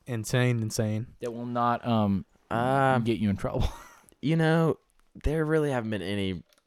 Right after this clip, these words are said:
Speaker 3: crazy party stories. Like, I mean, we've had a few house parties before,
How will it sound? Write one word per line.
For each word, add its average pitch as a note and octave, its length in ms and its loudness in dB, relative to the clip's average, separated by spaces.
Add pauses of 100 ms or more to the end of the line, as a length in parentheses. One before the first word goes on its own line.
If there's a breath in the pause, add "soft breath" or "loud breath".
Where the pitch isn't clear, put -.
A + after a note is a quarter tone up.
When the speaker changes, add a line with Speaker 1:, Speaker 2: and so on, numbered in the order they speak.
(220)
Speaker 3:
crazy F#2+ 560 0
party G2 320 0
stories. G2+ 640 0 (1500)
Like, A#2+ 160 -2
I A#2+ 40 2
mean, A#2 240 -2
we've A#2 160 0
had G#2+ 140 0
a F#2+ 60 0
few F2+ 200 -6
house F2 320 -4
parties E2+ 440 -4
before, E2+ 580 -4